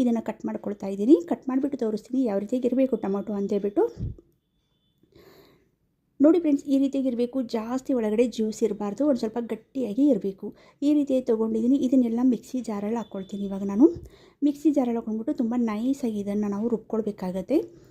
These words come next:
ನೋಡಿ ಫ್ರೆಂಡ್ಸ್, ಎಲ್ಲನೂ ಮಿಕ್ಸಿ ಜಾರಲ್ಲಿ ಹಾಕ್ಕೊಂಡ್ಬಿಟ್ಟು ರುಬ್ಕೊಂಡು ಬರ್ತೀನಿ ಇವಾಗ. ಇವಾಗ ಇಲ್ಲಿ ಒಂದು ಜರಡಿನ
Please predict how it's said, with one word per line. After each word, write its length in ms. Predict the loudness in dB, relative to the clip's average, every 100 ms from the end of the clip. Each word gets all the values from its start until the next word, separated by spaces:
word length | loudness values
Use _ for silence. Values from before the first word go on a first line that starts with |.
| -20 _ _ _ _ 0
ನೋಡಿ 160 | 2 2
ಫ್ರೆಂಡ್ಸ್, 220 | 0 0
ಎಲ್ಲನೂ 240 | 0 0 2 2
ಮಿಕ್ಸಿ 200 | 2 -2 0
ಜಾರಲ್ಲಿ 260 | -2 -6
ಹಾಕ್ಕೊಂಡ್ಬಿಟ್ಟು 380 | -8 -8 -2 2 2
ರುಬ್ಕೊಂಡು 320 | 2 -2 -6
ಬರ್ತೀನಿ 320 | -8 -6 -6 -4
ಇವಾಗ. 160 | -6 -8 -10 -14 -16 -16 -16 -20 -20 -20 -20 _ _ _ _ _ 0
ಇವಾಗ 140 | 6 8 8
ಇಲ್ಲಿ 140 | 6 6
ಒಂದು 120 | 6 4
ಜರಡಿನ 340 | 2 2 0